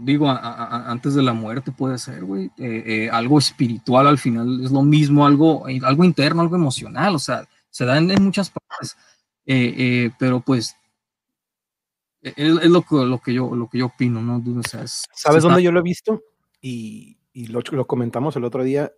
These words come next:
Speaker 2: en los deportes. Por ejemplo, nos, vámonos a las Olimpiadas, ¿no? Los
Speaker 1: Ajá.
Speaker 2: clava-,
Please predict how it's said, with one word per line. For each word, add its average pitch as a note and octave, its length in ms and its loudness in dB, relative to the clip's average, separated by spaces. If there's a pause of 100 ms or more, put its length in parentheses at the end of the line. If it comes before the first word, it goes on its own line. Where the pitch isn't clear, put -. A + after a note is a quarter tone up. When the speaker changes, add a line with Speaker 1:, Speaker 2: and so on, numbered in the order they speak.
Speaker 2:
en A2+ 640 -6
los A2+ 160 -10
deportes. A#2 500 -12 (580)
Por A#2+ 120 -2
ejemplo, A2+ 600 -2
nos, A2+ 160 -8
vámonos C#3 320 2
a C#3 60 4
las B2+ 160 0
Olimpiadas, A2+ 520 -4
¿no? C3+ 120 -6
Los - 640 -12
Speaker 1:
Ajá. B2 240 4
Speaker 2:
clava-, G#2+ 240 0